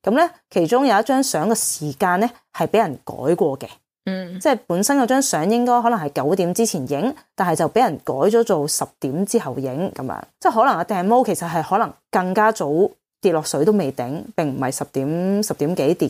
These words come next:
Speaker 1: 噉樣嘅。
Speaker 2: 嗯。
Speaker 1: 如果唔係，你冇理由無啦啦要改嗰個時間啦吓。
Speaker 2: 嗯哼。
Speaker 1: 好啦，然後呢，阿艇毛佢上船嘅時候，其實係出咗一條 live 嘅片嘅。有人就留意到佢疑似做咗一個求救信號五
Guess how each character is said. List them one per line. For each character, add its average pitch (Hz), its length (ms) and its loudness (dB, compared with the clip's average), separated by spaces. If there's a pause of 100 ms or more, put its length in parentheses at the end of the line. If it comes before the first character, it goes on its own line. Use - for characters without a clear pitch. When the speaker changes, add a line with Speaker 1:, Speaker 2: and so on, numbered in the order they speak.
Speaker 1:
噉 131 140 -8
樣 131 160 -6
嘅。 127 140 -6 (320)
Speaker 2:
嗯。 180 520 -2
Speaker 1:
如 175 80 4
果 233 80 4
唔 254 60 0
係， 160 120 0
你 170 140 -2
冇 175 80 2
理 175 60 2
由 147 140 2
無 143 160 -4
啦 180 140 2
啦 196 80 2
要 175 120 0
改 151 100 -4
嗰 170 500 2
個 156 40 -2
時 151 180 -8
間 143 220 -6
啦 151 140 -4
吓。 151 140 -12
Speaker 2:
嗯 175 180 0
哼。 180 200 -4 (220)
Speaker 1:
好 240 80 0
啦， - 100 2
然 220 320 0
後 233 180 4
呢， 370 60 4 (400)
阿 285 100 -6
艇 262 180 2
毛 349 200 4
佢 220 240 2
上 190 400 0
船 156 240 -4
嘅 185 80 0
時 180 180 -2
候， 165 140 0
其 160 140 0
實 185 120 0
係 175 160 0
出 339 180 -2
咗 202 140 -2 (120)
一 262 80 -2
條 170 240 -6
live 240 460 0
嘅 - 160 -8
片 - 260 -10
嘅。 160 240 -2 (420)
有 214 100 2
人 190 160 0
就 180 120 0
留 156 300 2
意 196 140 2
到 190 120 2
佢 247 240 0
疑 160 400 -2
似 190 580 0
做 190 300 4
咗 185 240 2
一 311 100 -4
個 170 400 2
求 147 320 -2
救 185 240 2
信 175 320 -2
號 165 180 0
五 151 640 -2